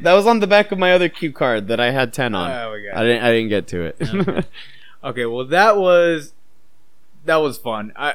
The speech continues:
Speaker 2: I had a lot of fun, uh, talking Star Wars. The, the, the, the sci-fi weapons was really awesome. And, um,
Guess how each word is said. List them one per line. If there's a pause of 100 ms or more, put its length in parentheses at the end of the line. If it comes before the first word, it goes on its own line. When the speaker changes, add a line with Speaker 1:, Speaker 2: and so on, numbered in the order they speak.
Speaker 2:
I
had
a
lot
of
fun,
uh,
talking
Star
Wars.
The,
the,
the,
the
sci-fi
weapons (800)
was
really
awesome.
And,
um,